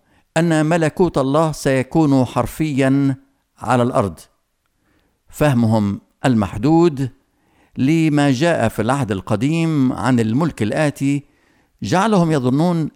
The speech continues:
أن المسيح جاء ليؤسس مملكة أرضية.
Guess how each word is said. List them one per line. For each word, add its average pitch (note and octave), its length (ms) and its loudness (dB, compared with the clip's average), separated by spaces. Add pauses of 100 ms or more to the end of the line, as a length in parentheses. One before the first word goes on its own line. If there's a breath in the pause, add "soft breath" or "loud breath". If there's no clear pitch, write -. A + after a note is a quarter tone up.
أن D#3+ 160 0
المسيح A2+ 640 -2
جاء B2 600 0 (360 soft breath)
ليؤسس B2 680 0
مملكة A#2+ 1000 0 (120)
أرضية. G#2+ 580 -2